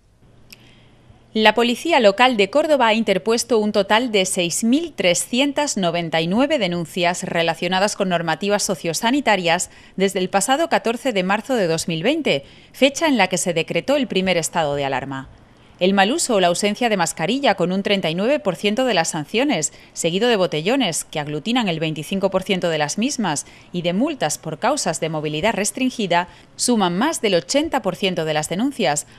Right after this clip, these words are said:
aunque también se ha multado en este último año por aglomeraciones, por incumplimiento de normas en los establecimientos de hostelería o comercios y por fumar sin distancia de seguridad.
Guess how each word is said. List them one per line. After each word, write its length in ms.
aunque 300
también 340
se 160
ha 60
multado 440
en 60
este 240
último 400
año 300
por 160
aglomeraciones, 840
por 160
incumplimiento 680
de 120
normas 400
en 80
los 120
establecimientos 800
de 120
hostelería 600
o 80
comercios 640
y 80
por 180
fumar 340
sin 260
distancia 440
de 80
seguridad. 540